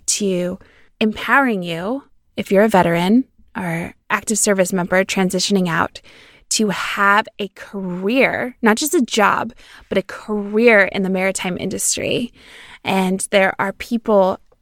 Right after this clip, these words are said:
at the ready to support you. So we were fortunate to gather some of those people and put together this panel about how skills from service translate to a civilian career. So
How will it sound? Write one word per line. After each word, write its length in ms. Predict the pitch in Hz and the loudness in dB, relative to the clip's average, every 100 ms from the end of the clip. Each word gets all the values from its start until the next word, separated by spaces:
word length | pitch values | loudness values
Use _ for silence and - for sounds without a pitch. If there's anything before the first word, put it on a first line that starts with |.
| _ | _
at 220 | 226 262 | -2 2
the 100 | - | 2
ready 340 | 202 185 190 - | 2 2 -2 -6
to 140 | - | -6
support 460 | 208 - - 208 - | -6 -6 -2 -4 -2
you. 220 | 76 - | -6 -6
So 240 | - 220 196 | -2 2 2
we 180 | 220 | 2
were 160 | 262 254 | 2 2
fortunate 640 | - 208 - 196 202 - - | 2 -2 -2 -4 -6 -6 -4
to 280 | - 202 | -2 -2
gather 340 | 190 185 208 226 | 0 2 4 4
some 200 | 226 220 | 4 2
of 40 | |
those 220 | 226 240 | 2 0
people 460 | - 208 - 170 180 - - - - | -2 -4 0 0 0 -6 -20 -20 -12
and 220 | - 185 - | -2 -2 -2
put 160 | 208 | -2
together 320 | 254 233 208 | 2 4 4
this 200 | 208 208 | 2 -2
panel 520 | - 202 180 175 175 190 _ _ _ - | -6 -2 0 2 0 -4 _ _ _ -6
about 220 | 202 190 | -2 0
how 220 | 196 202 | 2 0
skills 960 | 175 - - 233 220 220 254 285 - - _ | 0 -6 -2 2 4 4 2 -2 -10 -16 _
from 360 | - 220 196 190 | -2 0 2 -2
service 680 | - 269 240 185 202 - | 2 4 4 2 0 -2
translate 640 | - - 202 208 220 208 - | -2 -2 0 2 2 0 0
to 140 | 208 | -2
a 60 | 185 | -2
civilian 540 | - 190 185 180 175 | -2 2 2 2 -2
career. 520 | - - 175 117 214 - _ _ _ _ _ _ _ | -6 -6 -2 -2 -4 -12 _ _ _ _ _ _ _
So 360 | - 202 180 | 0 4 4